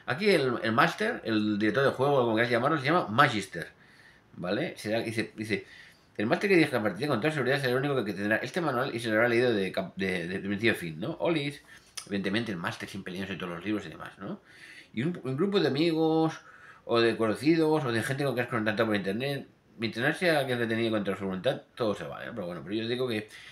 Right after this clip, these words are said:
un grupo que seáis afines, que os guste el cachondeo, que estéis dispuestos aquí a liar la parda, ¿no? Y no coger ahí y luego dejaros de hablar por,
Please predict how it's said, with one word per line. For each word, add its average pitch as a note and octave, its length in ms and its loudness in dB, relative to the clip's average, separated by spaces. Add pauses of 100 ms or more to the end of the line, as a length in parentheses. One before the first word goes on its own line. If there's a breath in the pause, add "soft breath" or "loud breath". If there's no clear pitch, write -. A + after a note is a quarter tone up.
(160 loud breath)
un A2+ 140 -6
grupo B2+ 400 0
que F#2+ 180 -10
seáis G#2 220 -2
afines, G2 580 -4
que F2+ 240 -8
os F#2+ 80 -16
guste G2 260 -8
el - 40 -12
cachondeo, F#2 640 -6 (340 loud breath)
que - 80 -20
estéis G2 160 -12
dispuestos G2 420 -6
aquí F2+ 300 -6
a F2 160 -6
liar F2+ 280 -4
la F2+ 140 -4
parda, F#2+ 300 -4
¿no? G#2 200 -4
Y A2 80 -2
no F2 140 -8
coger F2+ 280 -4
ahí F2+ 140 -2
y F2 60 -8
luego F#2 300 -2
dejaros F2+ 300 -2
de F2+ 80 0
hablar F2 240 2
por, E2+ 200 -8